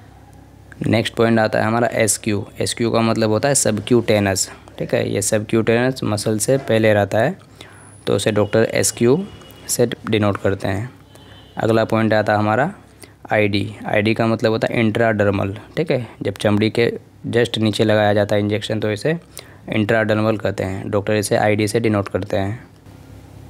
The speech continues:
नेक्स्ट पॉइंट है हमारा एमआरआई, यानी कि मेडिकल रेजोनेंस इमेजिंग, ठीक है। बहुत सारी केसेस में एमआरआई करना पड़ता है तो डॉ-, डॉक्टर उसे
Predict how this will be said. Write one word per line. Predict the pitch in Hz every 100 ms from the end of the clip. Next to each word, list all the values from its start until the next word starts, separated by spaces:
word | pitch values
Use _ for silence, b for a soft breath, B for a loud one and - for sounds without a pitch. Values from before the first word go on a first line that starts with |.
| -
नेक्स्ट | 113 110 120 -
पॉइंट | 117 110 110
है | 107
हमारा | 107 110 120 -
एमआरआई, | 110 110 110 101 98 101 101 - -
यानी | 107 110
कि | 117
मेडिकल | 107 107 110 120 127 139 - -
रेजोनेंस | 113 110 110 107 113 131 - - -
इमेजिंग, | 117 110 98 101 98 101 B B B B B B - 151
ठीक | 151
है। | 123
बहुत | 117 117 113
सारी | 113
केसेस | 110 110 110 107
में | 113 110
एमआरआई | 107 107 107
करना | 107 104
पड़ता | 104 104 107
है |
तो | 107
डॉ-, | 104 110 107 113
डॉक्टर | 101 113
उसे | 107 101 147